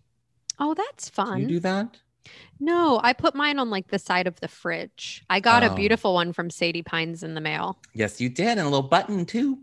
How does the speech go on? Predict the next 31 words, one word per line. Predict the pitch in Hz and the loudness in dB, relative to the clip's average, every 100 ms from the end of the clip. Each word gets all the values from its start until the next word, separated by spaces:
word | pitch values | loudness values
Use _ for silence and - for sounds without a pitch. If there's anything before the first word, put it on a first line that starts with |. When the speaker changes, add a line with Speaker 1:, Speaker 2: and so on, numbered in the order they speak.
| - | -4
Speaker 1:
Uh-huh. | 185 170 | -4 -2
I | 185 196 208 | 0 2 4
Speaker 2:
Did | 208 | 4
Speaker 1:
got | 180 | 4
Speaker 2:
I | |
give | 190 208 | 4 4
Speaker 1:
two. | |
Speaker 2:
Matt | 175 175 165 | 4 2 2
button | 190 180 | 2 2
too? | 185 180 | 0 -2
Two | 175 196 | 0 0
Speaker 1:
Mm-hmm. | |
Speaker 2:
buttons. | 196 135 202 208 254 | 0 0 -2 -4 -4
Speaker 1:
We | 117 | -2
Speaker 2:
Yeah, | 185 | 0
Speaker 1:
have | 151 | 0
Speaker 2:
or | |
Stan, | 117 - 120 104 | 0 0 2 4
Speaker 1:
two | 90 | 2
Speaker 2:
excuse | - 113 107 | 0 2 2
me. | 87 | 0
Speaker 1:
buttons. | 87 | -2
Speaker 2:
I | 90 | -2
just | 98 95 | -4 -2
broke | 101 - | -2 0
character. | 101 90 - 64 | 0 0 -2 -12
Stan. | - 101 87 52 92 - | -6 -4 -2 -4 -6 -8
Sorry. | - 101 92 - 85 - - | 0 2 2 -2 -8 -10 -18
Speaker 1:
<laughs> | - - | -14 -6
Everybody | 247 - 269 - 214 - 214 - | -4 -2 -6 -2 -2 0 -4 -4
knows. | 214 | -6